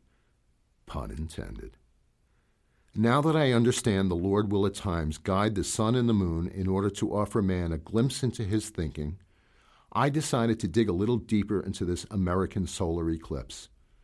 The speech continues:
The first observation is day will become dark during this eclipse only in America. No other nation on Earth.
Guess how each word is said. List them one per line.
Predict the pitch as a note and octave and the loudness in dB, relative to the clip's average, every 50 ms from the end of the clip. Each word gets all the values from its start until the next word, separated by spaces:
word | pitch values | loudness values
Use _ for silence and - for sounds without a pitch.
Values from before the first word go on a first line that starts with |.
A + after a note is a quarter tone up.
| _ _ _ _ _ _ _ _ _ _ _ _ _ _ - | _ _ _ _ _ _ _ _ _ _ _ _ _ _ -4
The | - A2+ | -4 -2
first | - - D#3+ F3+ F#3+ - - | 2 4 4 4 4 2 2
observation | B2+ G#2 - - - F#2+ - F#2 E2+ E2 - - - F#2 | 2 2 2 0 -2 -2 0 0 0 0 -2 -2 -2 -4
is | D2+ D#2+ D#2 D#2 | -4 -4 -6 -6
day | F2 E2 G#2 G2+ G#2+ A#2 | -2 0 2 4 4 4
will | A2+ A2 G2+ | 4 4 2
become | G2+ G#2 F#2+ - - G#2+ F#2+ F#2+ F#2+ F#2+ | 0 -2 -4 -4 -4 -2 0 0 0 0
dark | E2+ - F2+ D2+ C#2+ D#2+ - - - | 0 -2 -2 -2 -2 -4 -4 -6 -6
during | F#2 D#2+ D#2 D#2 D#2 | -4 -2 -2 -2 -2
this | D2+ C#2+ - - | -4 -6 -6 -8
eclipse | E2+ - - - D#2+ D2+ - - - _ _ _ _ _ _ - | -10 -8 -6 -6 -6 -6 -6 -8 -16 _ _ _ _ _ _ -2
only | G2 G#2 G#2 G#2 G2+ G2+ G#2 G2 F#2 | 0 2 2 2 2 2 2 2 0
in | F2 F2 | 0 -2
America. | E2+ E2+ D#2+ D2 D2 C#2+ B1+ - - - - - _ _ _ _ _ _ _ _ _ _ _ _ _ _ _ _ _ _ - | -2 -2 -4 -4 -6 -6 -8 -10 -12 -12 -12 -14 _ _ _ _ _ _ _ _ _ _ _ _ _ _ _ _ _ _ 0
No | G2 A#2 B2 C#3 D3 D3 | 2 4 6 6 6 6
other | D3 D3+ C#3+ | 6 6 4
nation | B2 A2 G#2+ G#2+ A2 G#2+ - - G#2+ F#2 F#2+ | 4 4 4 4 2 2 0 0 -2 0 0
on | F2+ E2+ E2+ D#2+ | 0 0 -2 -2
Earth. | C#2 C2+ G#1+ - - - | -4 -6 -8 -12 -14 -20